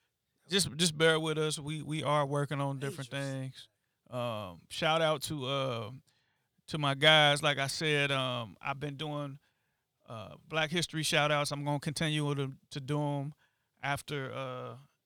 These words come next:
Speaker 1: even after February. Um, just trying to uplift people and let them know that they're important. Shout out to Will, uh, Al, Mike, Terrell. Um, you guys are great Black History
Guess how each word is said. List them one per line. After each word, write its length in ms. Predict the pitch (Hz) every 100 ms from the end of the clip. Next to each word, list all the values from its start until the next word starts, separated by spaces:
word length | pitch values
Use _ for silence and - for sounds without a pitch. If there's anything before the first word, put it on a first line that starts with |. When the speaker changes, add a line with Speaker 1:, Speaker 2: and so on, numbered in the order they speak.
| 165
Speaker 1:
even 240 | 156 147
after 240 | 147 -
February. 800 | 143 165 147 143 143 139 139 139 - _ _ -
Um, 420 | 127 123 117 107 - _ -
just 180 | 156 -
trying 160 | 160
to 60 | 147
uplift 420 | 131 143 147 139
people 240 | 160 139
and 80 | 139
let 140 | 139 135
them 140 | 139
know 120 | 139
that 160 | 131 127
they're 160 | 131
important. 600 | 117 113 165 151 139 139 143 _ _
Shout 240 | - 156
out 160 | 147 143
to 80 | 135
Will, 640 | 123 151 151 139 139 139 _ _ _ -
uh, 320 | 110 104 87 - - _ _ -
Al, 560 | 151 147 139 131 135
Mike, 520 | 135 151 151 143 135 - _ _ _ -
Terrell. 720 | 139 147 147 143 139 135 135 _ _ _ -
Um, 240 | 127 120
you 80 | 123
guys 380 | 135 139 139 135
are 80 | 131
great 400 | 131 143 139 -
Black 240 | 147 139
History 580 | 147 139 - 143 135 135